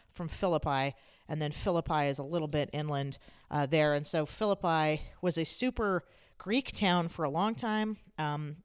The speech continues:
and in fact, it's named after Philip, and Philip was Alexander the Great's father, and so he put a lot of money into making this a, an amazing city,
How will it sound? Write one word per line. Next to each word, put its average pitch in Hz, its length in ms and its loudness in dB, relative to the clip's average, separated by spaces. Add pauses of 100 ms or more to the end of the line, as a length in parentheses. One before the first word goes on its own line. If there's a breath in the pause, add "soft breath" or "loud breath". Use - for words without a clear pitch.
and 170 100 -2
in 151 60 -4
fact, 190 280 0
it's - 160 -6
named 208 280 -2
after 170 340 -2 (300 loud breath)
Philip, - 640 2 (360 soft breath)
and 147 160 -8
Philip 185 460 -2 (100)
was 156 500 -4 (440)
Alexander 156 600 -2
the 147 80 -4
Great's 135 580 -4 (300)
father, 139 580 -4 (320 loud breath)
and 151 160 -6
so 147 200 -2
he 165 200 -8
put 170 160 -4
a 139 60 -4
lot 147 200 0
of 147 100 -2
money 147 420 -2 (280 soft breath)
into 156 560 -2
making 151 360 -4
this 139 240 -6
a, 135 280 -4
an 147 120 -6
amazing 139 500 -4
city, 240 480 0